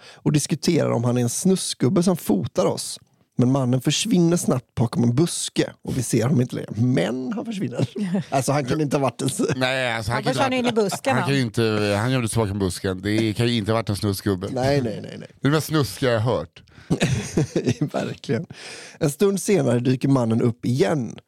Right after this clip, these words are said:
Speaker 1: men nu med en systemkamera. <laughs> Och det praktfulla objektivet riktar han mot oss.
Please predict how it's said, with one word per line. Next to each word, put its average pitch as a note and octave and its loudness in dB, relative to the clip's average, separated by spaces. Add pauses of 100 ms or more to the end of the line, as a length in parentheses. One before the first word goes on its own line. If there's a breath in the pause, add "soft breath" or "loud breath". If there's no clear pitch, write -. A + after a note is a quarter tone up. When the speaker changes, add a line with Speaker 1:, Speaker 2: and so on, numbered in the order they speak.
(320 soft breath)
Speaker 1:
men C3 4
nu E3+ 4
med E3 2
en C#3 2
systemkamera. D#3+ 0
<laughs> F#3+ -2
Och C#3 0
det C#3+ 2
praktfulla - 0
objektivet B2 0
riktar C3+ -2
han G#2 -4
mot G#2+ -4
oss. - -6